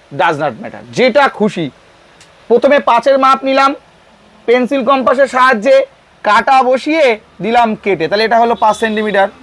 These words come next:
লেখার প্রয়োজন নেই, তোমাদের বোঝানোর চেষ্টা করছি। এরপর তিনের মাপ নিলে, তিনের মাপ নিয়ে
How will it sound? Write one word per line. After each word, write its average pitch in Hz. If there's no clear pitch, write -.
লেখার 180
প্রয়োজন 208
নেই, 240
তোমাদের 190
বোঝানোর 165
চেষ্টা 156
করছি। 120
এরপর 269
তিনের 285
মাপ 294
নিলে, 262
তিনের 302
মাপ 302
নিয়ে 262